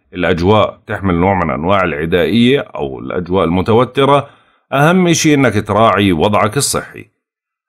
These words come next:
أما بالنسبة للبيت الأول، فالأجواء تقريبًا نقدر نحكي إنه فيها نوع من أنواع الإيجابية على المستوى النفسي شيئًا ما، فهي بتدعمك لإنجاز بعض الأمور أو الاهتمام بشؤونك الشخصية كثقتك بالنفس أو دعمك أو الدعم النفسي اللي ممكن يعزز بعض النقاط بشكل إيجابي.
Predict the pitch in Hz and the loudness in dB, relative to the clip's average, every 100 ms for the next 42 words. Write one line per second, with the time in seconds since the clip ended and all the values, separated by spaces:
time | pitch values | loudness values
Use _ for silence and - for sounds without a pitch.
0 | - 151 170 165 185 196 160 170 151 135 | -4 2 2 4 2 2 2 4 4 2
1 | 131 139 - 143 147 160 135 110 90 92 | 2 2 2 4 4 2 0 0 0 2
2 | 98 120 117 113 135 143 131 131 131 135 | 4 4 2 0 0 0 2 2 2 2
3 | 110 104 107 - 113 101 123 123 101 101 | 2 2 -2 -2 0 2 2 2 2 2
4 | 113 95 67 73 98 104 98 98 95 98 | 2 0 0 0 0 0 0 -2 0 0
5 | 101 110 104 80 95 101 92 85 107 107 | 2 2 2 0 -2 -2 -2 0 0 0
6 | 127 113 131 127 - 127 127 123 82 - | -2 0 0 0 0 2 2 2 0 -4
7 | 76 87 85 - 113 101 127 175 - 82 | -6 -2 -2 -2 -2 0 0 0 -2 -4
8 | 65 80 95 90 92 98 92 76 107 135 | -2 -2 0 0 0 -2 0 0 2 2
9 | 117 104 101 110 127 139 151 156 127 139 | 2 2 2 0 2 2 2 2 2 2
10 | 143 - _ _ _ _ - 147 139 160 | 0 -2 _ _ _ _ -2 2 4 4
11 | 147 143 - 135 - 156 139 78 50 - | 2 0 -2 -2 0 0 2 0 -2 -10
12 | 78 104 101 - 80 90 92 127 - - | -12 -10 -8 -8 -8 -4 0 0 0 -2
13 | - 160 127 104 92 113 - - - 87 | 0 2 4 2 2 0 -2 -6 -6 -4
14 | 95 85 92 82 85 90 110 110 113 113 | -2 0 0 0 2 2 0 0 0 0
15 | 104 107 110 110 131 120 110 87 113 101 | 0 0 2 2 2 0 0 0 0 0
16 | 87 95 101 87 82 80 107 98 90 82 | -2 -2 0 0 0 0 0 -2 -2 -8
17 | 107 107 95 - 143 101 73 58 57 - | -8 -6 -6 -2 -2 0 -2 -4 -12 -20